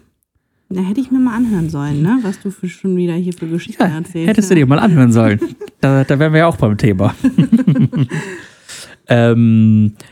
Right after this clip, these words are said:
Speaker 2: genau, HomePod. Den HomePod, äh, als ich den hier hingestellt hab und als du gehört hast, was der gekostet hat, was war da dein Gedanke?
Speaker 1: Ich hab's vergessen, wie viel er gekostet hat. Ist wahrscheinlich auch besser so, ne? Ähm,
Speaker 2: Vierhundert hat er gekostet.
Speaker 1: Okay.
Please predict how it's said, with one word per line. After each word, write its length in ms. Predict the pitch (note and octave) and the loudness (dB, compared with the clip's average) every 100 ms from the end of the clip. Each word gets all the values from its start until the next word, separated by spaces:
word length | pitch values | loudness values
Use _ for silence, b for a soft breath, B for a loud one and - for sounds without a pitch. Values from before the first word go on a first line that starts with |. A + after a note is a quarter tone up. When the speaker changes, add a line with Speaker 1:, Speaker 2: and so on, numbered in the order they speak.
| B B B - | B B B -4
Speaker 2:
genau, 300 | B2 G#2+ G2+ | 0 2 2
HomePod. 480 | F#3+ A3+ C#4 D#4+ - _ D3 | 0 0 -2 -4 -14 _ 0
Den 140 | C#3+ | 2
HomePod, 500 | F3 G#3 A3 G#3+ - - - | 2 0 -2 -2 -12 -12 -6
äh, 640 | C3 C3+ D3 C3+ B2+ - - G#2+ G2 | -2 0 0 0 -2 -4 -8 -14 -14
als 280 | C#3 C#3 - | -8 -8 -6
ich 140 | E3 | -4
den 220 | F3 F3 | 0 0
hier 120 | E3+ E3+ | 2 2
hingestellt 460 | F3+ E3+ F3 F3+ | 2 0 0 0
hab 140 | F3 C#3+ | -2 -2
und 120 | C3+ | -2
als 160 | C3+ | -2
du 80 | C#3+ | 0
gehört 180 | C3+ C#3 | 0 2
hast, 140 | C3 | 0
was 100 | C#3 | 0
der 100 | B2+ | 2
gekostet 480 | A#2+ A#2+ D#3+ - D#3+ | 2 2 -2 -4 -2
hat, 200 | F#3 F#3 - | -2 -2 -4
was 160 | - | -4
war 100 | C3 | -2
da 140 | B2+ A#2+ | -2 0
dein 180 | A2+ F#2+ | 0 -2
Gedanke? 460 | F#2+ G2+ A#3 C4+ D4 b b _ _ _ _ _ _ _ _ - | -2 -4 -2 -2 -4 b b _ _ _ _ _ _ _ _ -10
Speaker 1:
Ich 140 | G3+ | -6
hab's 140 | G3+ - | -6 -6
vergessen, 420 | G3 F#3+ G3 F#3+ | -6 -4 -6 -6
wie 80 | F3+ | -6
viel 120 | F3+ | -6
er 120 | F3+ | -6
gekostet 460 | F#3+ - F#3 F#3 F#3 | -6 -6 -8 -8 -8
hat. 120 | F3 | -8
Ist 140 | F#3 | -6
wahrscheinlich 380 | F3+ F3+ F3+ F3+ | -8 -6 -6 -6
auch 60 | F3 | -8
besser 320 | F#3 F#3 F3+ | -8 -6 -6
so, 180 | F3+ F3 | -6 -4
ne? 200 | G3 A#3 B B B B _ | -4 -6 B B B B _
Ähm, 440 | G3 G3 G3+ G#2 G2+ | -4 -2 -2 -2 -4
Speaker 2:
Vierhundert 640 | G#2 A#2+ A2 G2+ F#2 - | 0 2 2 0 -4 -12
hat 80 | - | -14
er 80 | F2 | -14
gekostet. 500 | F2 - - - - - | -16 -16 -20 -20 -14 -10
Speaker 1:
Okay. 360 | F#3+ - E3+ | -8 -8 -12